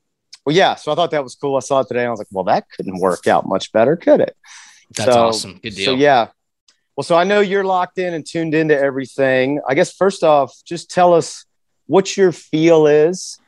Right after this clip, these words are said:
Speaker 1: for this team, um, just because Boss and I's glance has been beyond all the on-field things and the things that we can quantify. This group just looks real tight.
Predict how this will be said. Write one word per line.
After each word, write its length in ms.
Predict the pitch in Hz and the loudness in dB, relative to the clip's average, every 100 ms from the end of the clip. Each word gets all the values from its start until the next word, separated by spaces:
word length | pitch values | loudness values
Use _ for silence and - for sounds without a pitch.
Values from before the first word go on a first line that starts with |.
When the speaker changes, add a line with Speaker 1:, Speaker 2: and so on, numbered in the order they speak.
| _ _ | _ _
Speaker 1:
for 220 | - 139 | -2 2
this 280 | 143 143 - | 4 2 -2
team, 520 | - 139 143 160 160 _ | -4 0 0 0 -4 _
um, 440 | 120 120 117 113 113 | 0 2 2 2 -2
just 240 | 123 117 | -6 -8
because 680 | 131 117 - 127 123 117 - - _ _ _ _ _ - | -8 -4 0 4 4 0 -6 -14 _ _ _ _ _ -2
Boss 320 | 139 165 - | 0 0 -2
and 80 | 160 | -4
I's 220 | 147 117 | -4 -6
glance 640 | - 127 127 127 - - | -4 -2 0 -2 -4 -8
has 220 | 131 117 | -2 -2
been 520 | 104 113 120 117 113 110 _ | -2 0 2 0 -4 -8 _
beyond 380 | 127 170 180 147 | 0 2 4 4
all 220 | 131 131 | 2 2
the 160 | 107 101 | 0 -6
on-field 460 | 127 131 120 131 123 | -6 -6 -2 -2 -2
things 420 | 123 117 117 107 | -2 -2 -4 -8
and 80 | 101 | -10
the 60 | 101 | -4
things 280 | 120 113 | -2 -2
that 80 | 107 | -4
we 100 | 107 | -6
can 140 | 104 104 | -6 -6
quantify. 760 | - 113 110 - 107 101 98 - _ _ _ _ _ _ - | 0 2 0 0 0 2 0 -4 _ _ _ _ _ _ 0
This 160 | 202 | 0
group 260 | - 240 220 | 4 2 2
just 200 | 156 - | 0 0
looks 180 | 156 - | 0 0
real 160 | 147 | -2
tight. 360 | 131 - 117 151 | -2 -4 -6 -6